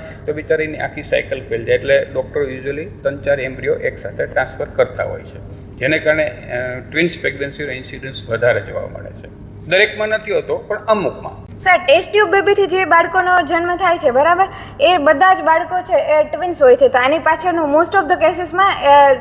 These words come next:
Speaker 2: ટ્વિન્સ બાળકો જ આવે. તો આની પાછળનું શું કારણ હોઈ શકે?
Speaker 1: હવે ટેસ્ટ ટ્યુબ બેબી એટલે આમ બેન, તમને મોનિકા બેન સમજાવું તો ટેસ્ટ ટ્યુબ બેબી એટલે, અ, શુક્રકોષ એટલે સ્પર્મ અને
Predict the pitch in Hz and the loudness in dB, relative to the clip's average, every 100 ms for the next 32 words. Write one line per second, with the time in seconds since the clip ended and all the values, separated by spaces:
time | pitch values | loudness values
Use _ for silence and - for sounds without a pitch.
0 | - 339 339 294 285 247 226 226 226 220 | 0 -2 2 4 4 2 -2 -2 -4 -2
1 | 262 320 359 359 359 339 294 240 220 214 | -2 0 -2 -2 -2 0 0 2 0 0
2 | 214 226 226 127 - - 165 185 180 - | -4 -4 -6 -8 -4 4 6 6 4 -2
3 | - 170 - - - 208 208 220 220 220 | -6 -6 -4 -8 0 0 2 -2 -2 -4
4 | 214 - - 196 214 214 202 208 202 202 | -6 -10 -6 0 4 4 2 -2 -2 -6
5 | 202 196 196 196 202 202 202 175 185 185 | -4 -4 -4 -6 -6 -4 -4 -4 -2 4
6 | 202 196 180 151 147 - 180 185 185 185 | 4 4 -2 -4 -4 -6 -6 -4 0 0
7 | 180 185 226 - - - - - - 147 | 0 2 2 0 -14 -16 -16 -16 -10 -2
8 | 156 - - - - 185 - - 185 - | -2 -2 -8 -12 -10 -10 -8 -2 0 0
9 | 139 151 170 170 - - - 185 233 233 | -2 2 4 2 0 -12 0 2 2 -2
10 | - 170 | -6 -2